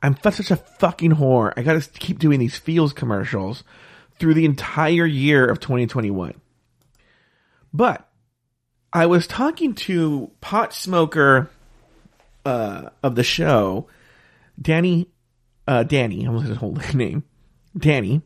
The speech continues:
And what's funny is he didn't come up with this. I came up with this, but it was in talking to him about the C B D stuff, um, I was inspired.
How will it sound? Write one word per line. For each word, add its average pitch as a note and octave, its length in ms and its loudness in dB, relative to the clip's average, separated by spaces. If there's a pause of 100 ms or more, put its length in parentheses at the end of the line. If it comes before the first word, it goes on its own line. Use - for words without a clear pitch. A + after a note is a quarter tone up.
(1700)
And G3 560 2 (120)
what's G#3+ 300 -2
funny E4 400 0
is D#3+ 80 0
he A#3+ 160 -2
didn't G4 160 0
come C#3+ 140 2
up A2+ 100 0
with A2+ 120 0
this. B2+ 120 2 (100)
I A3+ 220 0
came C#3+ 280 -2
up G#2+ 140 -8
with G#2+ 80 -8
this, A2+ 140 -4
but - 240 -2
it C#3+ 120 2
was C3+ 300 0
in C3+ 180 2
talking G#3+ 580 -2
to F#3+ 60 4
him E3 140 4
about C#3+ 120 2
the B2+ 80 -2
C D3+ 200 -6
B C3+ 140 -2
D C#3+ 460 -2 (380)
stuff, - 580 0 (440)
um, F#2+ 560 0 (1600)
I D3 140 4
was C#3 180 2
inspired. C3+ 1040 0